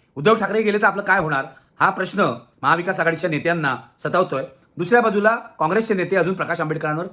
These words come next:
विश्वास ठेवायला तयार नाहीत. प्रकाश आंबेडकर महाविकास आघाडीत आले तरी रोज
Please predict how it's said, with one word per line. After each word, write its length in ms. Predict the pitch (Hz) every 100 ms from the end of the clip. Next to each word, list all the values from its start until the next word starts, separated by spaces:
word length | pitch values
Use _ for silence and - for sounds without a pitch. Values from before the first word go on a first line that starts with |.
| - 135
विश्वास 300 | 160 170 156
ठेवायला 300 | 139 143 139 - 127
तयार 160 | 139
नाहीत. 160 | 160 185
प्रकाश 280 | 143 160 151
आंबेडकर 340 | 156 147 160 - _ _ -
महाविकास 360 | 135 156 165 156
आघाडीत 260 | 147 151
आले 260 | 147 170 117 - _ -
तरी 200 | 190 226
रोज 420 | 156 175 254 208